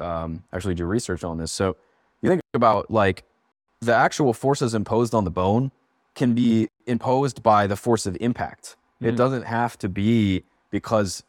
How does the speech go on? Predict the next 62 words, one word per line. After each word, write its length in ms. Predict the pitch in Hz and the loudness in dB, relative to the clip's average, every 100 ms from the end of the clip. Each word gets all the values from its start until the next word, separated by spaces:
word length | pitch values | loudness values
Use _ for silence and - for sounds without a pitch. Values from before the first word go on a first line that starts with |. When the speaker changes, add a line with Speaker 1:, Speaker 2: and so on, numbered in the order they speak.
| - | -4
Speaker 1:
the 100 | 98 | -2
weight 400 | 90 101 113 104 | 2 2 2 0
itself 520 | 101 - 117 113 - | -4 -2 2 2 0
is 100 | 98 | -4
so 180 | - 98 | -4 -4
heavy 300 | 92 110 104 | -2 0 2
that 120 | 95 | 2
it's 140 | 90 - | -2 -4
compressing 500 | 95 90 95 95 92 | -8 -4 -4 -4 -6
the 60 | |
bone 320 | 82 90 76 - | -4 -6 -8 -14
Speaker 2:
Mm. 220 | 135 131 101 | -18 -14 -6
Speaker 1:
in 100 | 110 | -4
the 80 | 95 | -2
case 280 | - 101 104 | -4 -4 -4
of, 100 | 92 | -4
like, 160 | 90 | -4
a 40 | 90 | -2
deadlift 440 | 90 87 85 - | -2 -2 -4 -4
or 80 | 82 | -6
a 40 | |
squat, 360 | - - 78 69 | -6 -8 -8 -8
right? 260 | 73 135 123 | -8 -6 -6
Speaker 2:
Mm. 120 | 98 _ _ _ _ | -10 _ _ _ _
Speaker 1:
So 520 | - - 117 107 104 - - | -2 4 4 4 0 -4 0
with 220 | 113 - | 0 2
your, 120 | 120 | 0
what 140 | 113 107 | 2 2
you're 140 | 147 | 0
talking 340 | 175 143 110 113 | 2 2 2 0
about, 180 | 92 87 | -2 -4
striking 460 | - 131 131 113 | 0 2 2 0
an 60 | 101 | 2
object, 760 | 143 175 117 95 87 82 - - _ _ _ - | 4 2 2 2 0 -4 -12 -18 _ _ _ -6
you 100 | 113 | -2
know, 120 | 104 | 0
you're 160 | 104 147 | 0 0
striking 340 | 143 160 151 143 | 0 0 0 2
that 80 | 131 | 4
object 300 | 131 123 104 | 4 2 -2
with 80 | |
a 40 | 95 | -4
tremendous 680 | - 117 110 131 143 131 - | -2 0 2 2 0 -2 -2
amount 240 | 113 107 | -2 -2
of 60 | 101 | -4
force 560 | - 90 85 - - - | -6 -6 -6 -8 -10 -12
Speaker 2:
Mm-hmm. 280 | 127 123 127 | -14 -12 -8
Speaker 1:
that's 140 | 110 - | -8 -6
compressing 540 | 107 92 123 - 110 | -6 0 0 0 0
the 100 | 101 | 0
bone, 360 | 87 117 110 104 | 4 4 4 2
almost 440 | 120 151 143 131 | 0 2 0 0
as 220 | 120 113 | 0 0
if 320 | 104 131 139 | 0 -2 0
you 140 | 113 107 | 0 0
were 140 | 101 | 2
lifting 400 | 98 123 - 104 | 2 0 -2 -4
a 40 | 98 | -2
large 280 | 95 98 95 | 0 0 0
amount 180 | 92 | -2
of 60 | 95 | -2
weight. 160 | 127 | -4